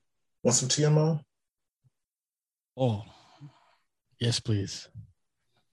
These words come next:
Speaker 1: And just pour him a, mo-, some hot water in a cup. Prestidigitate it to make it taste like something decent.
Speaker 2: <laughs>
Speaker 1: Some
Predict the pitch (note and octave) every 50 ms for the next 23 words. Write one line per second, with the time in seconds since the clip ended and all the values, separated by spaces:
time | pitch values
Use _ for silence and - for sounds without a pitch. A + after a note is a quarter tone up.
0 | _ _ _ _ _ _ _ _ - _ _ _ _ _ _ _ _ _ _ -
1 | G3+ - - - - - - - - A2+ G#2 G2 F#2+ E2+ E2 D#2+ - F#2+ F#2+ F#2+
2 | E2+ - - _ _ - - - G#2 F#2 E2 D#2 - - - - F2+ F2+ F2+ F2+
3 | E2+ E2 E2 E2 D#2 - - - D#2+ D#2+ - - _ _ _ _ _ _ _ _
4 | _ _ _ - A2+ - - - - - F3+ E3+ - - - - F#2 F2 - -
5 | - F3+ E3+ - - - - F#3+ F3+ F#3 - - - - - - - - D#3+ -
6 | - D#3 D3 - - - D#3+ D3 - _ _ _ _ _ _ _ _ _ _ _
7 | - - - - - - - - _ _ _ _ _ _ _ - - F#3+ D3+ -